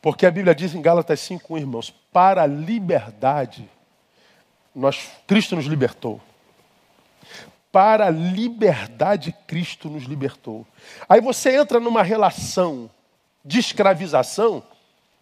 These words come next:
essa, essa relação, irmão, deixa de ser só uma relação, eh, sentimental, humana, passa a ser uma relação espiritual.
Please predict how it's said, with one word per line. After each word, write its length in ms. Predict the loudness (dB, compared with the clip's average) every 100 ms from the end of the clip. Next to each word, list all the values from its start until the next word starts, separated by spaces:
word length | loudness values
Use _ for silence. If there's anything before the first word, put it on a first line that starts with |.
| _ _ -4
essa, 400 | -2 2 0 0 -6 -20 _
essa 300 | -2 0 2
relação, 640 | 2 4 2 0 -2 -2 0
irmão, 260 | 0 -2
deixa 300 | -4 -4 -4
de 120 | -6
ser 380 | -8 -4 -2 -2 -6 -20
só 280 | -4 2 2
uma 140 | 2
relação, 840 | 2 4 2 2 -2 -4 -4 -8 -12 _ _ -8
eh, 160 | -4 -2
sentimental, 960 | 0 0 0 -2 0 0 2 2 2
humana, 400 | 0 -2 0 -2
passa 280 | -2 -4 -6
a 40 |
ser 200 | -10 -6
uma 120 | -4 0
relação 380 | 0 0 -4
espiritual. 580 | -12 -10 -12 0 2 2